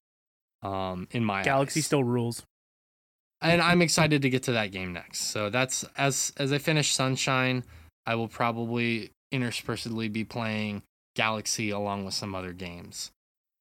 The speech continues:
Speaker 1: But
Speaker 2: You're close to the
Speaker 1: that's
Speaker 2: end of Sunshine, uh, Shay.
Speaker 1: Okay, cool. Cool. I'm excited for that. Um, outside of Sunshine, I bought Hades again because when I originally played it,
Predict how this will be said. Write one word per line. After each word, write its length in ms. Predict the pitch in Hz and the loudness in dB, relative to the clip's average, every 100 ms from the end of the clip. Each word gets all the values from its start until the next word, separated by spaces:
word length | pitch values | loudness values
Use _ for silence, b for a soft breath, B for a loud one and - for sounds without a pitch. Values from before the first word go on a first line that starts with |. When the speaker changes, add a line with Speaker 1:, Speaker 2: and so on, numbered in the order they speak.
| _ - | _ -16
Speaker 1:
But 180 | 107 160 | -6 2
Speaker 2:
You're 120 | 165 | 4
close 220 | 208 208 | 8 8
to 100 | 160 | 8
the 80 | 175 | 6
Speaker 1:
that's 60 | |
Speaker 2:
end 100 | 165 | 6
of 80 | 156 | 6
Sunshine, 640 | 147 139 127 110 104 113 - | 4 2 2 -2 -2 -6 -10
uh, 240 | - 117 110 | -8 -6 -4
Shay. 260 | - 113 113 _ _ _ _ _ _ - | -4 -4 -6 _ _ _ _ _ _ -8
Speaker 1:
Okay, 280 | 117 - 90 | -6 -6 -12
cool. 260 | 101 87 - _ - | -12 -12 -16 _ -12
Cool. 160 | 101 | -8
I'm 140 | 98 98 | -6 -8
excited 400 | - 101 95 90 | -8 -8 -10 -10
for 100 | 95 | -10
that. 300 | 92 90 90 _ _ _ _ _ - | -10 -10 -12 _ _ _ _ _ -2
Um, 580 | 123 123 120 110 104 95 _ _ _ _ _ _ _ | 2 4 2 0 -2 -6 _ _ _ _ _ _ _
outside 360 | 170 180 220 185 | 2 4 4 4
of 60 | |
Sunshine, 460 | - 175 170 180 175 | 4 2 4 2 2
I 200 | 135 143 | 2 0
bought 360 | 127 135 147 147 | 0 2 2 0
Hades 520 | - 151 151 127 107 | -6 0 0 0 -2
again 460 | 110 101 104 107 113 _ _ _ _ _ _ - | -4 -4 -4 -4 -8 _ _ _ _ _ _ -8
because 800 | 127 123 - 139 127 123 120 113 | -6 -4 -2 2 4 4 2 0
when 160 | 127 139 | 0 2
I 120 | 143 | 4
originally 420 | 143 160 156 147 | 4 4 4 4
played 340 | 131 147 127 123 | 2 2 4 4
it, 180 | 123 | 0